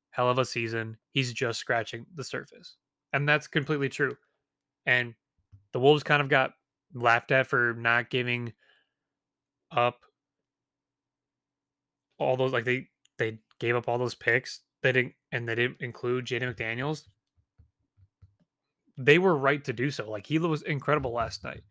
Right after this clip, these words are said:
Just looking, if you just look at his stats and you didn't watch the game, ten free throws, made nine of 'em, six rebounds, three assists, three steals, two blocks, nineteen points on fifty percent shooting from the field. And I thought Jaden McDaniels really looked good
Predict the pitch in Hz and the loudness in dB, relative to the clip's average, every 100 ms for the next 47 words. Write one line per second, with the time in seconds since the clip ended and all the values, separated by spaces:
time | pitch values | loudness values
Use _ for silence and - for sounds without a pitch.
0 | - - - - - - 135 147 147 151 | -18 -18 -16 -20 -8 -2 2 4 4 0
1 | 139 151 139 147 147 139 135 131 131 131 | 2 2 2 4 4 2 2 0 0 -4
2 | 135 131 131 147 127 120 131 _ _ _ | -2 -2 -2 -2 -6 -6 -6 _ _ _
3 | - - 156 - 139 123 123 120 110 _ | -6 0 0 2 0 0 0 0 -4 _
4 | - 131 131 127 117 117 117 117 - _ | -6 0 0 2 0 0 -4 -6 -10 _
5 | _ _ - 170 160 143 135 127 127 123 | _ _ -4 -2 -2 -2 0 -2 -4 -8
6 | _ _ _ _ - 147 143 - 120 113 | _ _ _ _ -2 2 2 0 -4 -4
7 | - _ _ _ _ _ - 160 160 139 | -8 _ _ _ _ _ 2 2 2 0
8 | 123 123 - _ _ _ - 156 143 123 | 0 0 -6 _ _ _ -6 -2 0 2
9 | 117 - - - 131 131 123 131 120 120 | 2 0 -12 -8 -4 -2 -2 -6 -4 -6
10 | 117 113 - 123 127 131 131 120 127 123 | -6 -8 -6 -6 -6 -8 -10 -8 -6 -4
11 | 117 113 _ _ _ _ _ - 120 - | -6 -10 _ _ _ _ _ -6 -4 -8
12 | - 131 214 _ _ _ _ _ _ _ | -14 -14 -14 _ _ _ _ _ _ _
13 | _ _ _ _ _ _ _ _ _ _ | _ _ _ _ _ _ _ _ _ _
14 | _ _ _ _ - 156 202 190 135 147 | _ _ _ _ 0 0 2 2 4 4
15 | 151 135 127 131 110 107 117 127 127 123 | 4 0 0 0 -4 -4 0 2 2 0
16 | - 117 120 123 | -2 -2 -2 -2